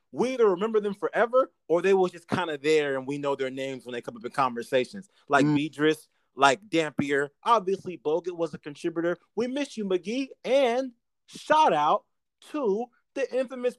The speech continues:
Speaker 1: Kwame Brown. For some of y'all that don't know, Kwame Brown at one point was a Warrior, and it was during, it was during the Mark Jackson, Monta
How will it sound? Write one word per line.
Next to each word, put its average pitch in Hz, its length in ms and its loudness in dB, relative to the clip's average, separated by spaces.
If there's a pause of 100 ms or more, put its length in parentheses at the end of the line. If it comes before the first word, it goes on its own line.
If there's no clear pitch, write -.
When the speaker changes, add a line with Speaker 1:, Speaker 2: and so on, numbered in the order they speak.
Speaker 1:
Kwame 208 240 -4
Brown. 247 360 -2
For - 100 -8
some 254 180 -6
of 262 60 -4
y'all 254 140 2
that 214 100 -2
don't 247 220 -2
know, 220 120 0
Kwame 226 280 -4
Brown 220 160 -4
at 202 80 -6
one 208 220 -6
point 202 280 -8
was 180 220 -4
a 165 40 -4
Warrior, 190 540 4
and 185 80 -2
it 226 80 0
was 226 120 -2
during, 254 280 0 (640)
it 202 100 0
was 240 140 2
during 254 240 2
the 247 100 -2
Mark 220 600 -4 (320)
Jackson, 220 600 -2
Monta 208 460 -2